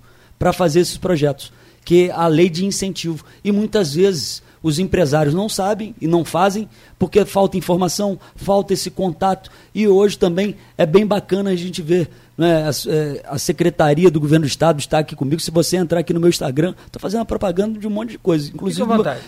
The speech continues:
Speaker 1: meu, inclusive do meu Instagram. Bota
Speaker 2: Por
Speaker 1: lá,
Speaker 2: favor, por
Speaker 1: Rogério
Speaker 2: favor.
Speaker 1: Matoso, você vai ver lá a Jeane, o Pablo conosco, falando justamente dessa reunião que ele quer fazer, o passo a passo pro empresário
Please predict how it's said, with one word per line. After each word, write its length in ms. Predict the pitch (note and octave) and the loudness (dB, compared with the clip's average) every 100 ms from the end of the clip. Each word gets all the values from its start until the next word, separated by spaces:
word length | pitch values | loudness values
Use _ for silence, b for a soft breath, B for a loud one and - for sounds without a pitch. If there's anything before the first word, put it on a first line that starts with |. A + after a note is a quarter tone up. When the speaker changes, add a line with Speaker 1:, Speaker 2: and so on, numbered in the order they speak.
| - | -6
Speaker 1:
meu, 80 | A#3 | 0
inclusive 340 | A#3+ G3+ B3 | 2 4 4
do 60 | C4 | 2
meu 80 | C4 | 2
Instagram. 400 | B3 A3 E3 D3 | 2 2 4 4
Bota 180 | A3 | 4
Speaker 2:
Por 60 | A3+ | 4
Speaker 1:
lá, 140 | G3+ | 4
Speaker 2:
favor, 140 | D#3+ E3+ - | 2 -4 0
por 100 | A#3+ | 6
Speaker 1:
Rogério 340 | G#3+ E3 B3 | 8 8 8
Speaker 2:
favor. 20 | |
Speaker 1:
Matoso, 460 | A#3+ G#3 G#3 A#3 - B | 8 8 8 8 6 B
você 160 | - G3 | -2 6
vai 160 | G#3 | 6
ver 160 | F3+ G3+ | 8 6
lá 140 | G#3 | 6
a 60 | G#3 | 4
Jeane, 520 | E3+ F#3 G3 G3+ F3+ B B | 4 4 6 4 2 B B
o 120 | E3 | 4
Pablo 580 | E3 - F#3+ F#3+ E3+ F3+ B B | 4 6 6 8 6 2 B B
conosco, 840 | G3 F3 E3 F#3+ F#3 - G3 F#3+ b b | 0 4 6 6 6 2 -4 -6 b b
falando 520 | - F#3+ F3+ G3+ G3+ | 2 4 4 4 0
justamente 600 | D#3+ G#3 - G3 E3 F#3+ | 0 0 2 2 2 0
dessa 300 | F3 F#3+ G3+ | 0 0 2
reunião 440 | E3 G3 G3+ E3 F#3+ | 6 6 8 6 6
que 100 | G3 | 2
ele 100 | F3+ | 0
quer 180 | F#3+ F3+ | -2 -2
fazer, 340 | F3+ C#3 E3 | 0 4 6
o 80 | F#3 | 4
passo 460 | - G3+ G#3 - | 4 -2 -2 0
a 60 | F#3+ | -4
passo 400 | - F3+ F3+ - | -4 -6 -4 -6
pro 160 | - F#3 | -4 -2
empresário 720 | F#3 - D#3+ B2+ D3 D#3+ | -2 0 0 2 2 2